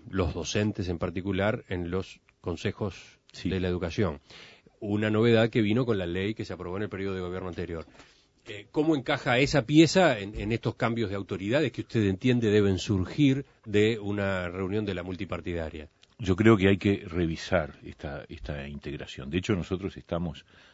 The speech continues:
Speaker 2: presentando un proyecto de ley. Hemos
Speaker 1: Sí,
Speaker 2: presentado
Speaker 1: usted
Speaker 2: uno
Speaker 1: ya lo
Speaker 2: con
Speaker 1: había
Speaker 2: respecto a
Speaker 1: anunciado hace
Speaker 2: ace
Speaker 1: tiempo.
Speaker 2: y, y estamos presentando uno con respecto a anep, porque nos parece que es un error, eh, y que es una de las claves de la piedra en el zapato. Pero, por supuesto, también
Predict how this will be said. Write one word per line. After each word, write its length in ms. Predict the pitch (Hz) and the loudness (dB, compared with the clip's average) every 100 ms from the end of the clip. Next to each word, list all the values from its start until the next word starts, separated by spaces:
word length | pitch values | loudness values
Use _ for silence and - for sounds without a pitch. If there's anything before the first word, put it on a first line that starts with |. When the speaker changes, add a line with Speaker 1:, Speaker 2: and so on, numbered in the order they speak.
| - | -8
Speaker 2:
presentando 580 | 80 - 71 87 90 73 | -8 -6 -6 -2 -2 -2
un 60 | |
proyecto 460 | 67 69 71 69 71 | -8 -12 -12 -10 -10
de 80 | 71 | -6
ley. 180 | 87 85 | -6 -2
Hemos 180 | 117 | 0
Speaker 1:
Sí, 20 | 98 | 0
Speaker 2:
presentado 320 | 107 104 110 | 2 4 4
Speaker 1:
usted 120 | 113 | 6
Speaker 2:
uno 80 | 131 | 6
Speaker 1:
ya 60 | 131 | 8
lo 60 | |
Speaker 2:
con 60 | 120 | 8
Speaker 1:
había 140 | 120 | 8
Speaker 2:
respecto 160 | 104 101 | 6 8
a 40 | 104 | 8
Speaker 1:
anunciado 40 | 113 | 8
hace 120 | 101 | 4
Speaker 2:
ace 80 | 98 | -2
Speaker 1:
tiempo. 200 | 95 78 - - - - | -4 -8 -20 -20 -10 0
Speaker 2:
y, 260 | 90 87 - | 2 2 2
y 40 | 87 | 2
estamos 260 | - 98 | 6 6
presentando 440 | 92 85 87 92 90 | 6 4 4 4 6
uno 140 | 98 | 4
con 100 | 87 | 2
respecto 320 | 82 87 82 | 0 -4 0
a 20 | 85 | 2
anep, 300 | 95 107 - - - - - _ | 4 2 0 -18 -20 -20 -20 _
porque 260 | 90 73 82 | 0 2 0
nos 100 | 80 | 2
parece 400 | 80 85 - 90 | 2 2 -2 -4
que 80 | |
es 120 | 85 - | -4 -6
un 120 | 69 | -10
error, 440 | 71 87 82 73 - - | -4 -2 0 -4 -12 -18
eh, 360 | 87 76 71 69 | -14 -12 -12 -14
y 140 | 80 76 | -14 -10
que 160 | 87 | -8
es 200 | 76 - | -8 -10
una 240 | 98 85 78 | -10 -8 -8
de 120 | 76 | -10
las 140 | - - | -12 -8
claves 440 | - 117 107 110 104 | 2 6 6 4 0
de 100 | 82 | -6
la 160 | 73 - | -8 -6
piedra 320 | 90 92 87 | -2 0 0
en 60 | |
el 60 | 80 | -4
zapato. 400 | 82 - 76 - | -6 -6 -6 -4
Pero, 180 | - 113 | -2 0
por 120 | 160 | 0
supuesto, 420 | 156 - 175 127 | -2 2 4 4
también 360 | 92 92 120 139 | 0 -2 0 -2